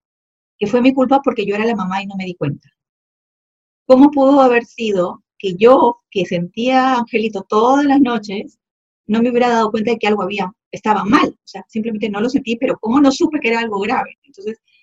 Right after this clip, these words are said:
eso era lo que decía yo en su momento, de lo cual me consideraba culpable. Pero lo sorprendente era eso, ¿no? Que luego de haberme sentido culpable lo bloqueé y nunca más me acordé hasta que lo hablamos. Y siento que eso puede pasar mucho, ¿no? En las parejas. Eh, no se habla, no se habla, no se habla.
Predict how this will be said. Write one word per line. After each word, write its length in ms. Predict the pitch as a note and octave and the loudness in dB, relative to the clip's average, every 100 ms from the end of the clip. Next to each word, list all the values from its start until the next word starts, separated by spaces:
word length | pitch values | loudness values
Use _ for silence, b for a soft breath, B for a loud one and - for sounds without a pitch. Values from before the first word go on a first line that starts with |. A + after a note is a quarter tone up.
| _ | _
eso 280 | A#3 B3+ C4+ | 2 6 6
era 180 | A#3+ B3 | 6 4
lo 140 | A#3+ | 0
que 300 | G#3+ - F3 _ _ _ _ _ | -2 -4 -4 _ _ _ _ _
decía 360 | F#3+ G#3 A#3+ A#3 | 0 4 6 8
yo 140 | A#3+ | 8
en 80 | C4 | 6
su 100 | A3 | 2
momento, 600 | F#3 G3 F3 G3 G#3 - | 0 -4 -4 -6 -10 -10
de 140 | F3+ E3+ | -10 -8
lo 160 | D#3+ | -4
cual 180 | G3 G3+ | -2 -2
me 100 | G#3 | -2
consideraba 440 | G#3 G#3 D3+ D#3 | -4 -4 -2 -2
culpable. 560 | - E3 E3 A#3+ E3+ E3 | -4 -6 0 0 -2 -6
Pero 160 | F3+ F3 | -2 0
lo 140 | F3+ | 2
sorprendente 480 | F#3+ - G#3 A3 A3+ | 2 2 4 4 4
era 160 | A3+ G#3+ | 4 4
eso, 220 | - F3 | 0 -6
¿no? 120 | G#3 | -8
Que 80 | G#3 | -4
luego 160 | A3+ | 0
de 60 | A#3+ | 2
haberme 220 | A#3+ B3 | 2 0
sentido 220 | A#3+ G#3+ | 0 2
culpable 340 | A3 G#3 A3+ B3+ | 2 4 6 4
lo 100 | F#3+ | 4
bloqueé 300 | F3+ F#3 A#3+ | -2 0 -2
y 40 | |
nunca 220 | G#3+ G#3+ | 0 0
más 140 | G3+ G#3+ | 0 0
me 80 | G#3 | -6
acordé 400 | - F3+ G3+ G#3 | -8 -8 -8 -8
hasta 220 | - - | -16 -18
que 80 | - | -16
lo 80 | E3 | -8
hablamos. 340 | E3 E3+ D#3+ C3+ _ _ _ _ B B _ - | -4 -4 -4 -8 _ _ _ _ B B _ -6
Y 120 | G#3+ | 4
siento 240 | C4+ F#4+ | 4 6
que 200 | F#4+ A#3 - | 4 2 2
eso 260 | B3 C4 | 2 4
puede 180 | B3+ B3 | 4 2
pasar 260 | A#3+ G#3+ A3+ | 2 -2 0
mucho, 360 | A#3+ G#3+ - | -2 -2 -4
¿no? 160 | D#3+ A3 | -4 -4
En 60 | A3 | -8
las 120 | - | -8
parejas. 580 | F3 E3+ E3 C#3+ C#3 - | -4 -2 -2 -6 -12 -12
Eh, 460 | E3+ E3+ E3 D#3+ E3 | -12 -8 -8 -8 -8
no 180 | F3+ F#3 | -8 -6
se 120 | G#3+ | 0
habla, 280 | F#3 F3+ F#3 | 0 0 -6
no 80 | F#3 | -12
se 120 | F3+ | -8
habla, 200 | E3+ F3 | -8 -8
no 80 | F3+ | -10
se 120 | E3+ | -8
habla. 200 | D#3+ | -6